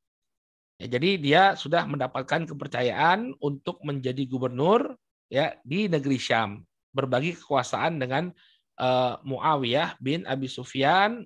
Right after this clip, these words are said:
radhiyallahu taala anhu. Dan ketika beliau diangkat menjadi gubernur oleh Umar bin Khattab radhiyallahu taala anhu, maka Umair bin Sa'ad ini, eh,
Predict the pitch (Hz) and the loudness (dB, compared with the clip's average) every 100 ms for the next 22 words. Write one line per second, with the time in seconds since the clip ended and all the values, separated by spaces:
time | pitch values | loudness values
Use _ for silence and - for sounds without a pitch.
0 | _ 151 135 135 127 147 156 131 120 120 | _ -8 -6 -2 -2 -2 -2 -6 -4 -2
1 | 151 - 123 117 113 113 113 117 _ _ | 0 0 -4 -8 -10 -10 -10 -14 _ _
2 | _ _ _ _ _ _ _ _ _ - | _ _ _ _ _ _ _ _ _ -20
3 | - - - - - - - 190 180 220 | -20 -20 -20 -20 -20 -16 2 2 4 4
4 | 269 277 254 302 254 262 302 269 220 226 | 6 6 6 6 6 4 4 4 4 6
5 | 214 214 202 208 220 160 156 185 175 220 | 6 4 2 2 4 2 2 2 0 -2
6 | 190 156 147 - - 185 175 147 147 143 | -2 -2 -4 -8 -4 -2 -2 -2 0 0
7 | 156 147 - 139 123 185 147 127 - _ | 0 0 0 2 2 0 -2 -8 -10 _
8 | _ 135 131 185 - 165 170 190 165 147 | _ -8 0 2 2 2 2 2 2 -4
9 | - 147 147 147 175 196 196 - _ _ | -2 -2 -2 -4 -2 0 -2 -6 _ _
10 | 156 156 151 147 139 | 2 6 6 4 2